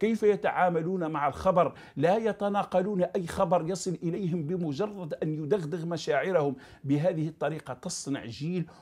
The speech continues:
محصن إعلاميا لا يمكن إثارته بأي شيء آخر. نحن الآن في عصر كل واحد تحول إلى قناة فضائية، بمجرد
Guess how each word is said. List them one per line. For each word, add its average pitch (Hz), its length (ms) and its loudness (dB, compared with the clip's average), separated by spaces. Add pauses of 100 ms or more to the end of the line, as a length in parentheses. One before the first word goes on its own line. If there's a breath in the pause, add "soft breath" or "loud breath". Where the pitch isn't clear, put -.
محصن 147 920 0 (100)
إعلاميا 151 640 0 (240 loud breath)
لا 147 200 6
يمكن 151 600 0
إثارته 147 640 0 (180 loud breath)
بأي 143 640 -2
شيء 131 440 -4
آخر. 110 280 -6 (240 loud breath)
نحن 143 240 0
الآن 196 340 0
في 180 160 0
عصر 175 300 -2
كل - 180 -6
واحد 196 400 0
تحول 190 500 -2
إلى 165 220 0
قناة 175 300 0
فضائية، 175 640 2 (220 loud breath)
بمجرد 185 640 2